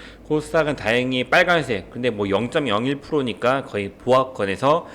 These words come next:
마무리를 했지만 장 막판에 이제 외국인 자본이 이제 들어오면서 마무리됐다는 이제 긍정적인 집-, 좀 이렇게 얘기를 해볼 수가 있겠죠.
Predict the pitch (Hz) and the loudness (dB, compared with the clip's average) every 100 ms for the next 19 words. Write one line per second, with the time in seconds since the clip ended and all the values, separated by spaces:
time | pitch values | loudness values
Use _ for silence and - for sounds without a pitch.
0 | - - - 95 107 113 110 110 185 - | -20 -14 -2 0 0 0 0 0 -4 -4
1 | 127 131 123 - 95 90 - 107 123 151 | 0 0 0 -6 -4 -4 -4 -4 -2 -2
2 | 160 - - - 104 98 104 127 131 131 | -4 -10 -20 -10 0 2 2 0 0 -2
3 | 131 101 92 101 110 120 104 - 87 - | -2 -6 -4 -4 -2 -4 -6 -10 -12 -4
4 | 139 151 123 95 87 120 82 87 101 113 | 2 2 2 0 0 -2 -2 -2 0 0
5 | 98 - 95 92 85 87 - 127 151 131 | -4 0 -2 -2 -8 -10 -8 -4 -2 0
6 | 120 98 - - - 117 104 - - - | -2 -2 -10 -20 -10 -6 -6 -8 -18 -20
7 | - 98 98 101 113 165 190 139 87 - | -14 -6 -4 -2 -2 -2 -2 0 0 0
8 | 98 87 101 156 | -4 -2 -4 -4